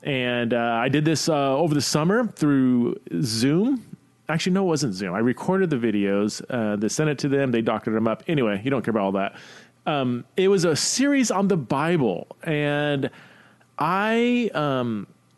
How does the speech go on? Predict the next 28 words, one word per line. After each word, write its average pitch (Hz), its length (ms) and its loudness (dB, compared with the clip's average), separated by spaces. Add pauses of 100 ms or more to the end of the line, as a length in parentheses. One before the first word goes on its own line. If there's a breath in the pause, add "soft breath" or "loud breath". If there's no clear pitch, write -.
(120)
this 202 200 0
is 311 80 -4
one 349 120 2
of 311 40 2
my 214 80 2
favorite 165 380 0
topics, 120 540 -4
understanding 165 1300 0
the 113 100 0
complexity, 131 1000 -2
the 117 100 0
mystery, 135 800 0
the 117 120 0
tensions 139 640 -4
within 120 300 -2
Scripture. - 580 -4
I, - 60 0
I 131 260 0
love 147 280 0
understanding 127 760 0 (460 loud breath)
where 131 160 0
the 127 80 2
Bible 110 260 -2
came 165 400 -2
from, 131 420 -2
the 110 80 0
canonization 131 920 0
process. 135 880 -2